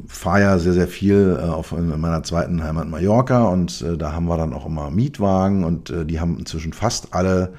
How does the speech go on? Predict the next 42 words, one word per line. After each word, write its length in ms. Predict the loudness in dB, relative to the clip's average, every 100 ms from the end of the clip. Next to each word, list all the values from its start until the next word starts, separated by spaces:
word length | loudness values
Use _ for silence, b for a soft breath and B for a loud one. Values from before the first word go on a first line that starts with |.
| B B B B B
Touchscreens 640 | 2 2 0 2 2 0 -2
drin, 180 | 0
also 220 | 2 2 0
neunzig 420 | 0 0 -4 -8
Prozent 380 | -8 -4 -4 -4
der 100 | -4
Fahrzeuge 720 | -2 -2 0 0 2 0 -4 B B B B
haben 280 | 0 2 4
da 120 | 4
irgendwie 540 | 2 2 0 0 -2
ein, 320 | -2 -4 -4 -4
ein, 220 | -6 -6
ein 160 | -6
Touchscreen 500 | -6 -6 -4 -2 0
drin. 180 | 2 2
Und 800 | 0 -2 -10 -20 -20 -20 -10 2
wir 80 | 2
stellen 200 | 4 6
immer 140 | 6
wieder 160 | 6 6
fest, 400 | 4 2 2 -2
auf 160 | -4 2
den 420 | 4 6 6 4
teilweise 400 | 4 4 4 4
ja 120 | 4
nicht 240 | 4 2
so 440 | 2 6 6 6 0 -6
dollen 360 | 0 2 4 2
Straßen 500 | -2 0 0 0 -2
auf 60 |
Mallorca, 580 | -2 0 0 0 0 0
die 280 | 0 -2 -2
so 120 | -2
eng 300 | 0 2 2
sind, 340 | 4 4 2 2
in 140 | 0
den 160 | 0 0
Kurven 380 | 0 2 2 0
drin, 200 | 0 0
in 140 | 0
den 160 | 0 0
Bergen, 460 | 2 2 2 0